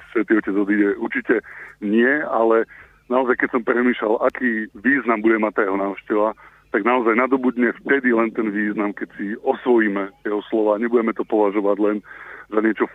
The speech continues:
formálne, ale tak, ako ja do svojho života, tak ako ostatní veriaci a tak, ako aj kňazi, biskupy, pokiaľ ich tieto slová zmenia, pokiaľ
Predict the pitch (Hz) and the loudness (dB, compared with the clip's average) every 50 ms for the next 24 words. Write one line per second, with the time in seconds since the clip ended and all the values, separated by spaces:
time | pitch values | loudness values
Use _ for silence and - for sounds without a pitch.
0 | - - 120 120 117 113 110 107 107 110 110 113 123 135 123 - - - - - | 0 0 2 2 4 2 2 2 2 2 2 2 0 0 -2 -6 -14 -20 -20 -20
1 | - - - 120 110 113 113 107 101 - - 131 131 - - - 123 - - 117 | -8 -4 -2 2 2 4 2 2 0 0 0 0 0 0 -2 -4 -2 0 2 2
2 | 117 113 117 107 107 101 - 127 123 123 123 113 113 117 110 - 104 - 113 104 | 2 2 2 0 -2 -4 0 2 4 4 4 4 2 0 0 0 -2 -2 -2 -2
3 | 98 - 127 120 - - - 135 - - 110 98 98 107 107 104 104 104 - - | 0 0 0 0 0 0 -2 -2 -2 -4 -6 -4 -4 -2 -2 -2 -2 -4 -4 -6
4 | - 120 - 110 98 - - 139 135 - - - 120 98 - 117 113 - 110 107 | -8 -6 -6 -6 -4 -2 0 0 0 -2 -2 -4 -4 -2 -2 -4 -2 0 0 0
5 | 104 104 101 - - - - - - - 117 127 127 104 101 98 113 123 - - | 0 0 -2 -4 -8 -20 -20 -10 -6 -2 0 0 0 -2 -2 -2 -4 -4 -4 -6
6 | - 110 - - 113 113 - - - - - - - - 151 147 - 147 131 123 | -10 -10 -6 -6 -6 -6 -6 -10 -14 -18 -18 -10 -4 -2 0 0 2 0 0 0
7 | 135 123 - - 123 120 - 110 - - 127 127 123 117 113 107 95 95 104 117 | 0 -2 -2 -2 -2 0 -2 -2 -2 0 2 2 2 2 0 -2 -2 -2 -2 0
8 | 120 123 113 104 104 - - 117 - 123 | 0 0 0 0 0 0 -2 -2 -2 -4